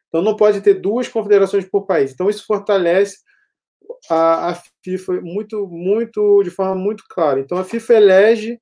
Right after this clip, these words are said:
em cada país uma, uma representante, no caso do Brasil, o C B F. E aí esse sistema vai formando uma aliança. Quão ma-, quão mais longa for essa aliança, mais difícil é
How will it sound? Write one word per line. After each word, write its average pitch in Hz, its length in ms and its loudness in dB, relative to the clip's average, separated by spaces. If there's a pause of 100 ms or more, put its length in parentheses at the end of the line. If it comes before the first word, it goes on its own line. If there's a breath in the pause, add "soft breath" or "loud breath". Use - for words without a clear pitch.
(400)
em 175 100 -8
cada 196 300 0
país 196 460 -2
uma, 208 320 -2
uma 190 260 -2
representante, 190 800 -2
no 151 60 -8
caso 160 240 -2
do - 20 -14
Brasil, 165 300 -2
o 196 40 0
C 196 140 -2
B 196 120 0
F. 160 320 0 (480 soft breath)
E 165 100 2
aí 226 320 4
esse 254 240 -4
sistema 208 840 -2
vai 185 400 0
formando 208 360 -4
uma 226 100 -4
aliança. 226 640 -4 (400)
Quão 285 300 2
ma-, 233 280 -8
quão 240 260 -2
mais 240 260 -4
longa 220 400 0
for 185 160 -4
essa 170 180 -2
aliança, 190 340 -6
mais 196 220 -6
difícil 208 420 -4
é 196 420 -8